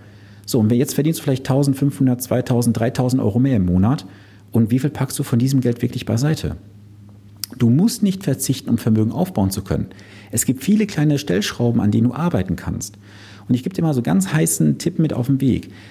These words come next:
Versuche mal zu Beginn, fünf bis zehn Prozent deines verfügbaren Nettoeinkommens, das, was du wirklich jeden Monat ausgezahlt bekommst, beiseite zu packen.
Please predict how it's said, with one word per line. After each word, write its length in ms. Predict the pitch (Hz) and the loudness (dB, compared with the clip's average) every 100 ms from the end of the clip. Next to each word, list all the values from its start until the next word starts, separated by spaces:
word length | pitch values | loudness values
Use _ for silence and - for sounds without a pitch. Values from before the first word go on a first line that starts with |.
| - | -10
Versuche 460 | - 113 170 190 196 | -2 0 2 2 0
mal 160 | 180 | 0
zu 160 | 175 156 | -2 -2
Beginn, 480 | 147 135 143 95 85 - - - - | -2 0 0 0 -4 -12 -20 -20 -20
fünf 480 | - - 180 247 - | -8 0 2 0 0
bis 220 | 151 147 | -4 -2
zehn 240 | - 156 170 | 0 2 2
Prozent 480 | 160 151 147 143 | 0 -2 -2 0
deines 320 | 135 123 120 - | 2 0 0 -8
verfügbaren 920 | - 101 - 190 190 - 160 165 139 | -4 -4 0 -2 0 -2 0 2 2
Nettoeinkommens, 880 | 147 - - 95 92 85 76 76 - | 2 -2 0 0 2 -2 0 -2 -2
das, 180 | 127 - | -2 0
was 140 | 127 | 0
du 80 | 110 | 2
wirklich 320 | 127 123 104 | 2 0 0
jeden 200 | 131 151 | 2 4
Monat 220 | 143 139 | 2 2
ausgezahlt 400 | 127 127 - 98 | 0 -2 -2 -2
bekommst, 500 | 95 - 76 - - | -2 -4 -6 -6 -6
beiseite 440 | 101 107 104 110 104 | 0 2 2 2 -2
zu 120 | - | -2
packen. 340 | 87 - 87 | -8 -6 -8